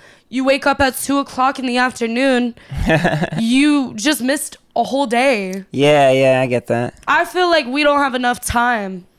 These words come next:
Speaker 1: a day. Twenty-four hours is not enough for me.
Speaker 2: Oh,
Speaker 1: That's
Speaker 2: man,
Speaker 1: how I
Speaker 2: you're one of
Speaker 1: feel.
Speaker 2: those. Okay.
Speaker 1: <laughs> That's how I feel.
Speaker 2: Okay, okay. So, um, I'm trying to tie this back to the, so you said the metal,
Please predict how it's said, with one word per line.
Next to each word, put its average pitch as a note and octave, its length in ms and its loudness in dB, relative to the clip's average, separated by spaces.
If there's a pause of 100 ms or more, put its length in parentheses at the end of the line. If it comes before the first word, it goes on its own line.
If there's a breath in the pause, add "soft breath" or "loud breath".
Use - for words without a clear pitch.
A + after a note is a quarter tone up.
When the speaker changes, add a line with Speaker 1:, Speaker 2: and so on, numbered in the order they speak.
(520 soft breath)
Speaker 1:
a A#3+ 120 0
day. G#3+ 400 -2
Twenty-four C#4+ 480 0
hours C4 520 0
is A3+ 140 -4
not A3+ 200 0
enough G#3+ 200 -12
for A3 140 -12
me. G#3+ 140 -8
Speaker 2:
Oh, E3+ 260 2
Speaker 1:
That's C#3+ 160 2
Speaker 2:
man, B2+ 80 0
Speaker 1:
how - 80 2
I - 120 2
Speaker 2:
you're D#3 80 2
one D#3 140 2
of C#3 40 2
Speaker 1:
feel. C3 60 2
Speaker 2:
those. C#3 320 4
Okay. D3 500 4
Speaker 1:
<laughs> - 40 -4
That's F4 720 4
how C#4 280 2
I D#4 40 -2
feel. C4 420 -4 (200)
Speaker 2:
Okay, D3+ 340 2
okay. D#3 400 -2 (560 soft breath)
So, C#3+ 500 2
um, C3+ 420 0 (760 soft breath)
I'm B2+ 120 -8
trying F3 240 0
to E3+ 60 2
tie D3 340 0
this C3 200 -4
back B2+ 400 -2
to C#3+ 160 -4
the, A2 300 0 (460)
so C#3+ 360 0
you C#3+ 140 0
said D3+ 220 0
the C#3+ 80 2
metal, D#3 680 2